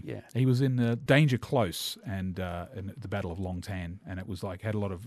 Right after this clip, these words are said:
Speaker 2: young Aussie actors set in Vietnam, and, uh, it was actually a pretty terrific war film,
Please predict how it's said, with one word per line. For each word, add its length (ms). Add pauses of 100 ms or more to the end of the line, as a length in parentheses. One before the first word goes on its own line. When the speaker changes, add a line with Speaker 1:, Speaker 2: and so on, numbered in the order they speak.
Speaker 2:
young 260
Aussie 300
actors 460
set 200
in 40
Vietnam, 480 (460)
and, 320
uh, 260 (500)
it 60
was 160
actually 260 (120)
a 20
pretty 240
terrific 400
war 180
film, 300